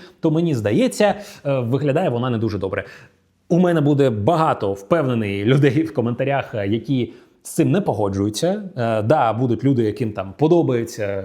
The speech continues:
Дюна Імперіум, Арнак, е, там Радіон обожнює Арнак.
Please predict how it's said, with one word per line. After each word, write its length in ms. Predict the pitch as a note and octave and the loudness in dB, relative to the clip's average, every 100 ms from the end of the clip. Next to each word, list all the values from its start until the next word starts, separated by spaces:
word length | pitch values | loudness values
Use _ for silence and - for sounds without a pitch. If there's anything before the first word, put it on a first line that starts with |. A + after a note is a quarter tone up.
| F#2+ | -4
Дюна 320 | G#2 D#3 C#3+ | 2 4 4
Імперіум, 680 | A#2 A2+ D#3+ D3 C#3 B2+ G#2+ | 2 0 0 2 0 0 -2
Арнак, 500 | A2 B2 C#3 B2+ - | -2 -2 -2 -4 -8
е, 160 | G#2+ G2 | -8 -8
там 220 | G2 F#2+ | -10 -10
Радіон 420 | G2 G#2 G#2 G#2 | -6 -4 -4 -4
обожнює 460 | G2 G2+ G2+ G2 G2+ | -8 -6 -6 -6 -8
Арнак. 320 | G2 G2+ F#2+ | -8 -6 -10